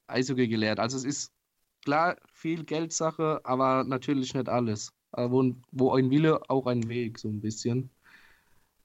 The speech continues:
Und, ähm, ja, es ist wirklich schade, weil ich glaub, dass das Potenzial definitiv da ist,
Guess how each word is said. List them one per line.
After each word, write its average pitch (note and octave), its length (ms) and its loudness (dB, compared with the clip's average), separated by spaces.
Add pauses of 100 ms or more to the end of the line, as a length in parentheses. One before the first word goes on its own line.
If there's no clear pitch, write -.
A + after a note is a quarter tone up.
Und, A2 320 6
ähm, G#2 600 4
ja, C#3 200 2
es D#3 100 -2
ist D3 220 0
wirklich D3+ 260 0
schade, D3+ 260 2
weil B2 300 2
ich B2+ 120 -10
glaub, C3+ 180 -2
dass D3 140 -6
das B2+ 100 -10
Potenzial C#3+ 440 -2
definitiv C3+ 520 -8
da C#3 220 2
ist, D3+ 280 -4